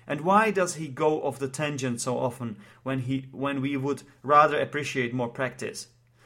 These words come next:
But we are okay with him as our teacher because he's enthusiastic and he tries to pass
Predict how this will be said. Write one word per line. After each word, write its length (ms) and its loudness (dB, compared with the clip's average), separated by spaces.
But 160 2
we 140 4
are 140 6
okay 440 4
with 180 0
him 360 -6
as 180 -4
our 160 6
teacher 360 -4
because 320 -2
he's 220 -4
enthusiastic 1040 -4
and 220 -2
he 220 -2
tries 420 0
to 80 -8
pass 540 -2